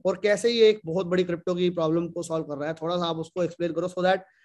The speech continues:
मेरे लिए भी और audience के लिए भी ये चीज easy हो जाए कि sharding होता क्या है और आपका project उसको कैसे एक हमारे blockchain को एक solve कर रहा है issues को, जो कि,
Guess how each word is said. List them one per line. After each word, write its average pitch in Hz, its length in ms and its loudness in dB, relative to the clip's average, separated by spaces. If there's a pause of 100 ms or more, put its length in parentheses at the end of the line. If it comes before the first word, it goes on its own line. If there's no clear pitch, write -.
(240)
मेरे 208 240 8
लिए 240 200 8
भी 233 140 2
और 233 140 4
audience 196 320 4
के 190 100 -6
लिए 185 140 0
भी 190 100 -2
ये 208 60 4
चीज 185 600 -8
easy 185 200 2
हो 170 120 2
जाए 165 140 0
कि 208 60 -2
sharding 170 400 0 (100)
होता 147 200 -2
क्या 175 160 0
है 220 160 -4 (400)
और 165 100 2
आपका 175 240 0
project 185 400 -4 (260)
उसको 180 240 -4
कैसे 180 300 -2
एक 175 100 -4
हमारे 165 480 -2 (120)
blockchain 165 440 -2
को 160 120 -2
एक 175 80 -4
solve 160 240 -4
कर 156 140 -8
रहा 147 120 -4
है 156 100 -4
issues 147 240 -10
को, 180 160 -6
जो 170 120 -4
कि, 175 300 -6